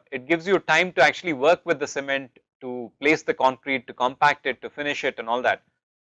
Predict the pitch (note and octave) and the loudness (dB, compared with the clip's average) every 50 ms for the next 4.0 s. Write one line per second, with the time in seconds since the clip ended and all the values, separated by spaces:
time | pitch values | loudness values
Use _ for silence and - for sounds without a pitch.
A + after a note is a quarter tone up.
0 | _ _ - D3 - F3 F3 D#3+ - F3+ F3 G3+ G#3 G3 E3 - - - F3+ E3+ | _ _ -10 -4 2 2 2 2 2 0 2 2 2 0 -2 -10 -4 0 0 0
1 | E3+ - - - D#3+ D#3+ F#3+ G#3+ A3 G#3+ F#3+ D#3 D3 - _ _ _ _ B2+ D3 | 0 0 -4 0 2 4 4 4 4 4 2 0 -2 -6 _ _ _ _ 2 2
2 | E3+ E3 E3+ - - _ F3+ D3+ D#3 D#3 D#3+ - - D#3+ D3+ D3 B2+ C3+ C#3+ D#3 | 4 6 4 4 4 _ 0 4 4 4 4 2 -2 -8 -10 -10 -2 2 2 2
3 | F3+ G#3 F#3+ G3+ F#3+ G3 G3 F#3 G3+ G#3+ G3+ D#3+ - - D3 C3+ A2 G2 - | 2 0 -4 -4 0 0 4 4 6 4 4 2 4 4 4 4 4 -4 -12